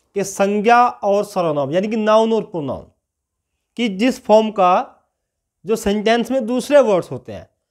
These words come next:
उनके साथ जो रिलेशन पाया जाता है उसे केस यानी कि कारक कहते हैं। तो अंग्रेजी में तो हम इसे करेंगे ही,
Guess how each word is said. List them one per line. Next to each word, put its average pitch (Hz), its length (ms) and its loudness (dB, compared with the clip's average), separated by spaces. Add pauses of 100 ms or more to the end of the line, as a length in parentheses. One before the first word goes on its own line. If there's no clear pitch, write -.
(220)
उनके 214 320 -2
साथ 226 300 -2
जो 262 120 -2
रिलेशन 220 460 0
पाया 190 220 2
जाता 147 240 -2
है 190 60 0
उसे 233 260 -4 (480)
केस 170 420 0 (280)
यानी 180 200 -4
कि 240 100 -8
कारक 214 420 -2
कहते 113 260 -10
हैं। 107 180 -18 (520)
तो 220 180 4
अंग्रेजी 185 500 -2
में 226 140 0
तो 226 60 0
हम 226 100 0
इसे 226 200 -2
करेंगे 240 320 2
ही, 269 240 -2